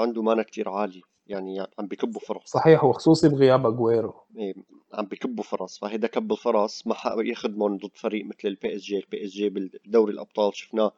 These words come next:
Speaker 1: عم بيجيب ثلاثة على البايرن، عم بيجيب أربعة على برشلونة، عم بي-، عم بيجيب أهداف، عم بيجيب أهداف، خاصة ضد فرق بتلعب، بتحب تلعب دفاع متقدم اللي هن البايرن وبرشلونة.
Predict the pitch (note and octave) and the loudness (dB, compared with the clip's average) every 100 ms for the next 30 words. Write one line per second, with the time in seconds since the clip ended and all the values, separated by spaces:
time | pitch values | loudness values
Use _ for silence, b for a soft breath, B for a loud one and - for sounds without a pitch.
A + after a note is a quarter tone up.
0 | _ _ _ - G2 F#2+ G#2+ G2 A#2 A2+ | _ _ _ -10 -8 -2 -2 0 0 2
1 | A2+ G#2+ G#2+ A#2 G#2+ F#2+ F2+ F2+ G2 E2 | 2 0 2 4 4 2 -4 -4 -6 -2
2 | A2+ G#2 G2+ G#2 A2 - A2+ A#2 F#2+ F2 | 0 2 2 2 -2 -2 2 4 2 -4
3 | F#2 G2 G2+ A2 C3+ B2+ G#2+ G#2+ F#2 _ | -10 -10 -4 0 0 0 0 0 -2 _
4 | _ _ _ _ _ - G#2+ C#3 A#2 G#2+ | _ _ _ _ _ -8 -2 0 0 0
5 | B2 - - C#3+ D3 D3+ C#3+ A2+ A2+ - | 0 0 -2 -2 -2 0 0 0 -6 -4
6 | C3+ B2+ G#2+ B2+ A2+ - - A#2 - B2+ | 0 0 -2 -2 -2 -4 -12 -6 -2 2
7 | B2 A2+ G#2+ G#2+ B2 A2+ - B2+ G#2+ G#2 | 2 0 -8 -4 0 0 -2 -4 -6 -8
8 | _ _ G#2 C#3 D3+ A2 C#3 E3+ F3 E3 | _ _ -2 4 6 6 4 4 2 2
9 | - G3 C#3+ | 2 0 0